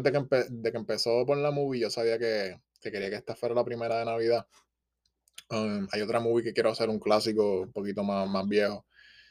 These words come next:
um, luego en, en diciembre, pero desde el principio sabía que quería hacer el primero. Yo creo que,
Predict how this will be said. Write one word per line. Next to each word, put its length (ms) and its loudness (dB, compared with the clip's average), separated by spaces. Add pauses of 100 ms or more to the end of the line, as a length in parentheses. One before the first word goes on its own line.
(240)
um, 600 0 (240)
luego 420 0
en, 380 -4 (200)
en 160 -2
diciembre, 540 0
pero 540 0
desde 260 -4
el 60 -8
principio 440 -2
sabía 300 4
que 100 0
quería 200 2
hacer 180 -4
el 100 -2
primero. 400 4
Yo 120 4
creo 100 -2
que, 340 4